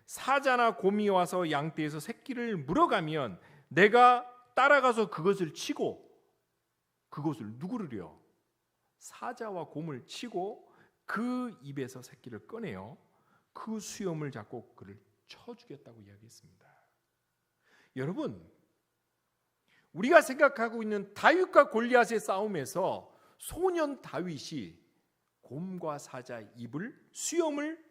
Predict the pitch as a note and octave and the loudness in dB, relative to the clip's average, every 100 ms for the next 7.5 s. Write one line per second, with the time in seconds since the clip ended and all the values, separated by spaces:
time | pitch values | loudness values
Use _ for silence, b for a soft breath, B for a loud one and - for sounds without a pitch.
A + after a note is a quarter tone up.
0 | _ - A#2 - - E3 A#2 A#2+ D3+ D#3 | _ -18 -16 -10 -8 -8 -8 -14 -14 -18
1 | - B3+ - - C3+ A2 A2 A2 F#2+ F2 | -20 -16 -12 -12 -12 -12 -14 -16 -18 -20
2 | - - _ _ A2+ A#2+ F3+ F#3 - A3 | -20 -20 _ _ -16 -10 -10 -10 -18 -16
3 | C4+ C4 G#3+ F#3 A2+ G2+ E2 E2 B2+ G#2+ | -14 -12 -10 -10 -10 -12 -16 -20 -20 -20
4 | - _ b b b - B2 F3 G#3 G#3 | -20 _ b b b -16 -8 -6 -4 -6
5 | - D#3 D#3 D#3+ A#2 A#2 C3+ A#2+ _ _ | -8 -10 -8 -8 -10 -10 -10 -12 _ _
6 | _ - B3 C4+ A#3 F3+ D#3 C3+ A#2 G#2+ | _ -20 -20 -10 -10 -8 -10 -12 -12 -14
7 | - A#2 A#2 F#3+ | -14 -14 -12 -14